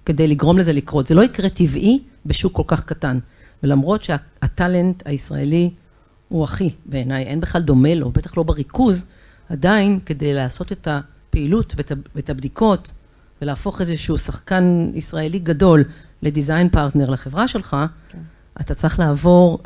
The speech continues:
Speaker 1: אה, מסע ייסורים רגולטורי, שדרך אגב, הוא לא שונה מכל מסע ייסורים במקום אחר. אבל אחרי שעברת אותו במקום אחר, יש לך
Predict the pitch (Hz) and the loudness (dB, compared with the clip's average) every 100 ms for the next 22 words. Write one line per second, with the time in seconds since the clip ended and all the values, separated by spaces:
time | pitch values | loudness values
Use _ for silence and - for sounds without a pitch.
0 | - 147 143 143 - - 170 165 - 151 | -2 2 4 4 2 0 0 -2 -2 0
1 | 160 180 180 175 - _ 151 147 156 - | 4 6 6 4 -6 _ -4 2 2 4
2 | 143 147 202 151 156 - 233 254 139 135 | 4 4 2 2 0 0 2 2 4 0
3 | - 160 160 220 190 185 - _ _ 156 | 2 4 4 6 4 2 -6 _ _ 0
4 | - 175 170 - 170 - 165 175 156 131 | 2 2 2 2 -2 0 4 4 4 2
5 | 165 147 240 240 107 - - - - 135 | 2 2 2 0 0 -10 -20 -10 -4 -2
6 | 127 180 175 151 185 196 185 156 147 139 | 0 2 2 4 4 4 2 2 0 2
7 | 160 151 - 226 175 - 165 - | 0 0 0 0 -2 -2 -6 -4